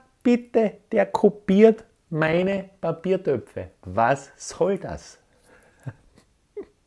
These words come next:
<laughs> Deshalb habe ich mir's kaufen müssen. Ja, der hat die Papiertöpfe um. Das ist zwar jetzt vielleicht nicht so speziell auf Stauden,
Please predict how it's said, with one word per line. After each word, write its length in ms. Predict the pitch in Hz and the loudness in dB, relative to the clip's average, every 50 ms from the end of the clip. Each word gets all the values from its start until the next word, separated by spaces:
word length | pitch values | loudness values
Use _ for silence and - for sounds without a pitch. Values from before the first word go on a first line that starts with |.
| _ - - _ _ _ - | _ -20 -20 _ _ _ -10
<laughs> 0 | 170 180 170 170 170 170 165 147 135 110 98 98 101 101 _ _ _ _ _ _ _ _ _ _ _ _ _ _ _ _ _ _ _ _ _ _ _ _ _ _ _ _ _ _ _ _ _ _ _ _ _ _ _ _ _ _ _ _ _ _ _ | -8 -6 -4 -4 -6 -8 -10 -12 -14 -16 -18 -18 -20 -20 _ _ _ _ _ _ _ _ _ _ _ _ _ _ _ _ _ _ _ _ _ _ _ _ _ _ _ _ _ _ _ _ _ _ _ _ _ _ _ _ _ _ _ _ _ _ _
Deshalb 380 | - 110 101 - - 113 90 - | 2 2 2 2 0 0 2 4
habe 120 | 110 107 | 4 4
ich 40 | 104 | 4
mir's 200 | 101 104 95 - - | 4 0 -4 -6 -8
kaufen 400 | - 82 80 - - - 80 78 | -10 -10 -10 -10 -10 -10 -8 -8
müssen. 320 | 76 71 - - - 80 - _ _ _ _ - | -10 -12 -14 -18 -20 -20 -20 _ _ _ _ -2
Ja, 180 | 92 101 110 | 2 2 2
der 240 | 101 - 107 101 101 | 4 6 6 8 8
hat 180 | 101 101 - - | 6 4 2 -4
die 60 | 90 | -8
Papiertöpfe 720 | - 90 80 - - 82 78 - - 71 67 - - - - | -6 -8 -8 -6 -6 -8 -8 -8 -10 -12 -12 -14 -16 -16 -16
um. 120 | - 78 - - - - - - - _ | -16 -18 -20 -20 -20 -20 -20 -20 -16 _
Das 220 | - 135 147 147 160 | 6 8 8 10 10
ist 220 | 170 151 - - | 8 6 6 0
zwar 380 | - 143 143 139 139 139 135 127 | 0 4 8 10 10 12 10 10
jetzt 380 | 120 117 117 120 - - - - | 8 6 4 2 -4 -16 -20 0
vielleicht 480 | - 143 131 127 127 120 113 - - | 2 4 6 8 8 6 6 4 2
nicht 160 | 135 143 151 143 | 2 2 2 2
so 120 | - 139 | 0 -4
speziell 440 | - - 127 120 - - 104 101 101 | -2 -2 -2 0 2 0 0 2 0
auf 140 | 90 - - | -2 -4 -4
Stauden, 400 | - 80 78 90 110 151 180 | 0 2 2 4 2 2 -2